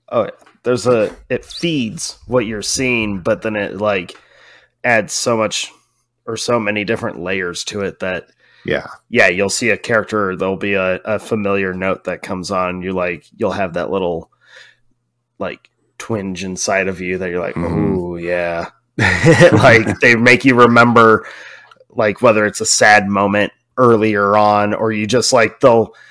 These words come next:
Speaker 1: they'll slow the tempo or something up, and you understand, like, oh, something, something
Speaker 2: Yeah.
Speaker 1: rough is happening right now, or, you know,
Speaker 2: Mm-hmm.
Speaker 1: the grandiose of, like, oh, the full orchestra just came in, so something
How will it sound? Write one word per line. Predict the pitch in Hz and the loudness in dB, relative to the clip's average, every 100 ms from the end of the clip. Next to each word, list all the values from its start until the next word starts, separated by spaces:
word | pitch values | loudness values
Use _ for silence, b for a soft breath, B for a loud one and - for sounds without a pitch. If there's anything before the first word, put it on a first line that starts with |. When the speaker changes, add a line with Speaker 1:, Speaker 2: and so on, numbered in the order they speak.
| b b _ _ _ _ - | b b _ _ _ _ -4
Speaker 1:
they'll | 104 | -2
slow | - - 117 110 | -2 -4 -2 -2
the | 101 | -2
tempo | - 120 113 117 107 | -4 -2 0 2 2
or | 101 | 0
something | - 107 - 107 | -2 -4 -2 -2
up, | 104 98 110 | -2 -2 -4
and | 98 | -6
you | 98 107 | -2 0
understand, | 107 95 - - 107 104 101 | 0 -4 -8 -2 0 2 0
like, | 95 95 90 - | -4 -6 -6 -10
oh, | 107 95 | -8 -6
something, | - 110 101 92 90 _ _ _ _ _ _ _ | -6 -6 -6 -8 -10 _ _ _ _ _ _ _
something | - 143 117 104 | -6 -2 -2 -2
Speaker 2:
Yeah. | |
Speaker 1:
rough | 107 104 - - _ - | 0 0 -2 -12 _ -6
is | 117 | -4
happening | - 110 101 98 98 95 | -2 -2 -2 -4 -4 -4
right | 95 - | -4 -4
now, | 95 95 92 87 | -4 -2 -2 -2
or, | 90 95 92 90 - | -4 -4 -6 -10 -10
you | 113 | -6
know, | 95 95 90 | -2 -2 -2
Speaker 2:
Mm-hmm. | 78 76 B B _ | -6 -10 B B _
Speaker 1:
the | 135 | 0
grandiose | 113 120 117 110 98 98 98 98 - | 2 4 4 4 0 -2 -2 -6 -8
of, | 95 87 - | -10 -12 -10
like, | 95 95 95 | -6 -4 4
oh, | 127 110 | 6 6
the | 104 | 2
full | - 180 156 | 6 8 10
orchestra | 156 151 151 - 143 | 10 8 2 4 4
just | 135 135 | 4 0
came | - 147 127 | 2 2 4
in, | 123 113 98 | 2 2 -2
so | - 113 | -6 -2
something | 151 139 131 | 0 0 -2